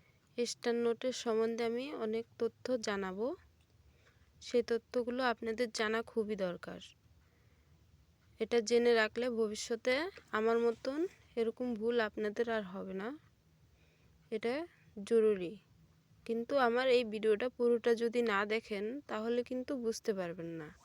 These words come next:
আমার ভিডিওটা পুরোটাই দেখবেন,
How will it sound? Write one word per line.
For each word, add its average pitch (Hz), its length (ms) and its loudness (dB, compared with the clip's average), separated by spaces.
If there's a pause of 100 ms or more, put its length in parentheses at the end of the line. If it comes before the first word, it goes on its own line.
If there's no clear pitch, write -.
(760)
আমার 214 200 0 (140)
ভিডিওটা 220 420 0 (140)
পুরোটাই 240 460 4 (120)
দেখবেন, 180 360 -4